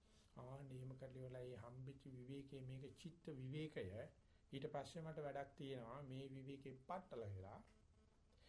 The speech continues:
මේ විවේකේ තහවුරු වෙලා ඒ කියන්නේ සතිපට්ඨානය කරගෙන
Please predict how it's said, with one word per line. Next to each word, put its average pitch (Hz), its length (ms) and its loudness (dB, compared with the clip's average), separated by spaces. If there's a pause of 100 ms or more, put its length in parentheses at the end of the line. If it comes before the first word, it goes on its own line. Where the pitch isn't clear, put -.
(120)
මේ 147 180 8
විවේකේ 143 440 4
තහවුරු 156 500 6
වෙලා 104 360 4
ඒ - 1000 -10
කියන්නේ 127 220 2
සතිපට්ඨානය 151 960 4
කරගෙන 135 420 2